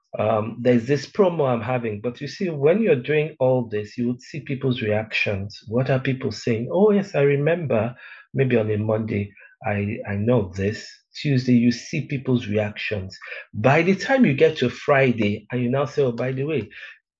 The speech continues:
there's a phone that can deal with X, Y, Z. The battery power lasts longer, this, this, that, you know, the internet speed is this, it's that." Um,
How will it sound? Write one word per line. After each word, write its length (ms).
there's 300
a 80
phone 420
that 240
can 280
deal 220
with 260
X, 280
Y, 260
Z. 320
The 100
battery 400
power 340
lasts 400
longer, 560
this, 300
this, 300
that, 400
you 80
know, 140
the 140
internet 480
speed 320
is 240
this, 300
it's 240
that." 320
Um, 600